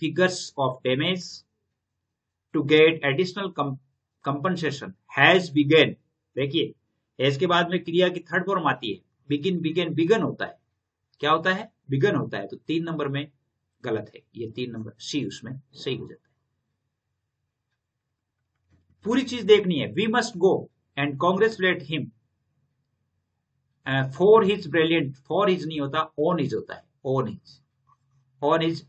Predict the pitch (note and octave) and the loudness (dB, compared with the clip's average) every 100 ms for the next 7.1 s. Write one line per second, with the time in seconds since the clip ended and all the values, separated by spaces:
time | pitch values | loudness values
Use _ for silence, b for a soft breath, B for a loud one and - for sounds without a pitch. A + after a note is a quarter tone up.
0 | _ _ _ A2+ B2 B2+ B2 G2+ A2 - | _ _ _ -8 -4 -2 -2 -6 -12 -12
1 | F2 D#2 _ _ _ C#3+ C#3 D3+ C#3+ C3+ | -12 -14 _ _ _ -4 -2 -4 -6 -6
2 | C#3+ C#3+ C#3+ D3 C#3 - B2+ D#3 D#3+ - | -6 -6 -8 -10 -8 -2 0 2 2 0
3 | - B2+ C3 C#3 D3 E3 - _ _ _ | -8 -6 -4 -4 -4 -4 -8 _ _ _
4 | _ _ - B2+ B2 C3+ A2+ G#2 F2+ - | _ _ -6 -4 0 0 0 -4 -10 -14
5 | _ _ _ - A2+ A#2 - C3 C3+ C3+ | _ _ _ -16 -12 -12 -10 -8 -10 -10
6 | B2 A2+ G#2 C3+ C#3 - F#2+ F2 - D2 | -8 -6 -6 -8 -10 -10 -12 -12 -16 -20